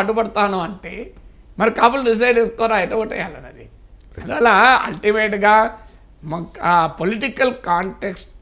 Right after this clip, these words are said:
dominates over individual interest. అందుకే మీరు గమనించండి, political context వచ్చినప్పుడు పెద్ద పెద్ద నాయకులు ఓడిపోతుంటారు.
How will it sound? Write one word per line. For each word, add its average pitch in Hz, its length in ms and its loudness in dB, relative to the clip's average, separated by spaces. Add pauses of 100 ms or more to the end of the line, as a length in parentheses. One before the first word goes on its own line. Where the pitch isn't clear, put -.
dominates 202 480 -4 (140)
over 190 160 -4 (120)
individual 185 600 -6
interest. - 340 -20 (460)
అందుకే 185 300 -6
మీరు 208 100 -2
గమనించండి, 190 680 -4 (540)
political 269 580 -2 (140)
context 196 500 -2
వచ్చినప్పుడు 190 420 -6
పెద్ద 202 280 -6
పెద్ద 254 120 -4
నాయకులు 220 360 -2
ఓడిపోతుంటారు. 175 720 -8